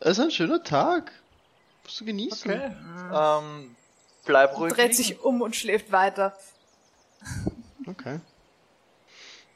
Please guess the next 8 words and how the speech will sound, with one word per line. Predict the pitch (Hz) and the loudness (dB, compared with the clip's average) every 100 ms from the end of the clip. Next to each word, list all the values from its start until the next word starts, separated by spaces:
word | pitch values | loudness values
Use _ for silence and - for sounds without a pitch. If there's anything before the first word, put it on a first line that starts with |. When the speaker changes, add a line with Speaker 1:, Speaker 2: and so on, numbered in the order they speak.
| _ _ _ _ | _ _ _ _
Speaker 3:
Ähm, | 214 214 208 202 196 - _ _ _ _ _ _ _ _ _ - | 0 4 6 6 2 -8 _ _ _ _ _ _ _ _ _ -2
Ishtar | 302 - 233 214 - | 2 4 4 4 2
setzt | - 247 - - | -2 0 0 -2
sich | - - | -2 4
auf | 214 220 - _ _ _ _ | 4 4 -8 _ _ _ _
und | 233 | -6
meint, | 233 220 - - - - - - _ _ _ _ _ _ _ _ _ _ _ _ _ _ _ _ _ _ _ _ _ _ _ 247 | -4 -6 -10 -10 -6 -6 -6 -14 _ _ _ _ _ _ _ _ _ _ _ _ _ _ _ _ _ _ _ _ _ _ _ -2
„Ja, | 220 | -2